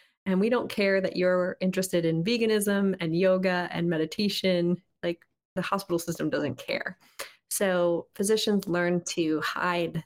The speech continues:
that side of them in order to fit in and in order to, to keep their job and keep their credibility, quote unquote. What patients are looking for is Doctor Bussey, right? Like,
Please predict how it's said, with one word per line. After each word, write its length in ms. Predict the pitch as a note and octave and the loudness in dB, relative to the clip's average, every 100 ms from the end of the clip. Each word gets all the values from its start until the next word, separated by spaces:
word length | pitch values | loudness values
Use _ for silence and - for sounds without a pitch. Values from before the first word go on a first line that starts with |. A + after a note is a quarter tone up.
| - | -6
that 200 | E3 - | -4 -2
side 320 | - F#3+ G3+ | -2 0 0
of 140 | G#3 | -2
them 320 | - - E3+ - _ _ _ _ _ _ - - | -4 -4 -4 -6 _ _ _ _ _ _ -10 -2
in 120 | G3+ | 0
order 180 | F#3 E3+ | 2 0
to 120 | E3 | -2
fit 260 | - F3 | -4 -4
in 420 | - D3 - F#3 G3+ - | -2 -4 -2 -4 -4 -6
and 240 | F#3 F3+ | -2 0
in 100 | F3 | 0
order 260 | F3+ F3 E3 | 0 -2 -4
to, 300 | D#3 - F3 - - | -4 -4 -4 -4 -14
to 100 | F#3+ | -10
keep 260 | - F3+ | -6 -6
their 120 | E3+ | -6
job 420 | F3+ - - F#2 E3+ | -4 -4 -2 0 -2
and 140 | - | -4
keep 220 | - - | -6 -6
their 180 | D3+ - - | -6 -6 -6
credibility, 840 | - F#3 E3 - E3+ D#3+ A#2+ - | -2 -2 -2 0 0 0 -2 -4
quote 280 | - - - | -4 -4 -6
unquote. 520 | - - - - - - - _ _ _ - | -8 -8 -10 -10 -14 -16 -20 _ _ _ -4
What 260 | G3 - - _ - | -2 -2 -8 _ -10
patients 520 | - B3 B3+ G#3+ G3 | -2 0 2 0 0
are 200 | E3+ E3+ | -2 -2
looking 520 | D#3+ E3 F3 A#3+ A#3+ | 0 -2 0 0 0
for 540 | - B3 B3 B3 B3+ - _ _ - | 0 0 2 0 -2 -8 _ _ -2
is 580 | G3 G#3 F#3+ F3 - - _ _ _ _ | 2 4 2 2 0 -2 _ _ _ _
Doctor 320 | - - - | -8 -6 -6
Bussey, 500 | - - - - F#3+ - _ _ - | -6 -2 -2 -2 -6 -10 _ _ -6
right? 220 | E3+ F3+ | -2 0
Like, 260 | F3+ F3 | 0 -4